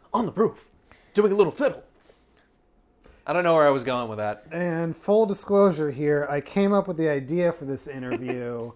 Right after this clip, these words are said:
Speaker 1: <laughs>
Speaker 2: because I just got back from a three-day trip filming in Michigan. I'm super tired, and I realized if we interview you, I don't have to think of anything, and I don't have to research anything.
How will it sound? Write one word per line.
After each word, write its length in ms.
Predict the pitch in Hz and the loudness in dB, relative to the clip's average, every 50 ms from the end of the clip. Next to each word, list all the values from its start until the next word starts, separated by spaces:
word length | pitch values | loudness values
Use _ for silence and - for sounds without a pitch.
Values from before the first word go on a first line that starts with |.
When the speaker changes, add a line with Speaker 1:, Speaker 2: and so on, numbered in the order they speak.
| _ _ _ | _ _ _
Speaker 1:
<laughs> 160 | _ _ _ | _ _ _
Speaker 2:
because 580 | 139 127 - - 147 143 139 135 135 131 117 - - | -12 -12 -8 -6 -4 -2 -2 -2 -2 -4 -6 -8 -6
I 220 | - 147 160 175 | -2 -2 0 0
just 200 | 175 170 123 - | 0 -2 -4 -4
got 280 | 143 165 156 147 127 131 | -2 0 0 0 -2 -4
back 380 | 131 156 151 147 139 131 - - | -2 0 0 0 0 -2 -6 -12
from 180 | - 139 135 | -14 -12 -12
a 40 | 123 | -12
three-day 600 | - _ _ - 139 147 151 147 143 147 139 131 | -14 _ _ -10 -6 -6 -4 -2 -2 -4 -4 -6
trip 540 | 123 - - - 156 156 139 135 120 - - _ _ _ _ _ _ _ | -8 -12 -10 -4 -2 -2 -2 -2 -4 -8 -16 _ _ _ _ _ _ _
filming 360 | _ _ 160 143 139 143 135 | _ _ -10 -8 -6 -8 -8
in 140 | 131 123 123 | -8 -10 -8
Michigan. 760 | 127 135 131 - - 131 117 123 120 117 117 113 113 110 110 _ _ - - _ _ _ | -10 -10 -10 -10 -12 -10 -10 -10 -10 -10 -14 -14 -16 -18 -20 _ _ -20 -20 _ _ _
I'm 140 | - 127 120 | -18 -16 -12
super 320 | 113 - - 156 139 143 135 | -10 -6 -6 -6 -6 -6 -8
tired, 680 | - - 160 151 147 139 127 120 117 117 113 110 107 98 _ _ _ _ _ _ _ - | -6 -4 -2 -2 -2 -2 -4 -4 -6 -8 -8 -10 -12 -16 _ _ _ _ _ _ _ -14
and 160 | 131 127 127 | -12 -10 -10
I 140 | 123 123 127 | -10 -10 -10
realized 920 | 123 131 156 156 156 151 139 131 127 123 120 120 117 113 113 107 - - _ | -6 -6 -4 -2 -2 -2 -2 -2 -2 -2 -4 -4 -6 -8 -10 -12 -14 -14 _
if 160 | 143 107 113 | -16 -12 -10
we 100 | 131 131 | -10 -10
interview 560 | 127 127 139 147 156 156 147 139 143 147 143 131 | -8 -8 -8 -6 -6 -6 -8 -6 -8 -8 -8 -8
you, 680 | 123 120 127 147 156 151 139 123 120 117 110 110 113 _ _ _ _ _ _ _ _ _ | -8 -8 -8 -4 -4 -4 -4 -4 -8 -10 -10 -12 -14 _ _ _ _ _ _ _ _ _
I 140 | - 143 156 | -2 -2 -2
don't 140 | 160 156 139 | -2 -4 -6
have 240 | 139 135 135 - | -6 -6 -8 -8
to 80 | - - | -10 -18
think 360 | - _ _ - 156 165 165 | -18 _ _ -6 -6 -2 0
of 140 | 185 175 160 | 0 0 0
anything, 540 | 175 175 170 165 170 - 180 180 180 170 139 | 0 -4 -4 -6 -4 -4 -4 -4 -4 -4 -6
and 80 | 131 | -6
I 80 | 139 147 | -6 -6
don't 80 | 151 139 | -6 -6
have 160 | 143 135 - | -8 -8 -8
to 100 | 131 120 | -10 -10
research 560 | 120 131 143 143 131 - - 117 104 101 - | -8 -6 -6 -6 -6 -8 -8 -10 -12 -12 -16
anything. 460 | 131 110 107 110 101 - 117 107 107 | -16 -16 -16 -20 -18 -18 -18 -18 -18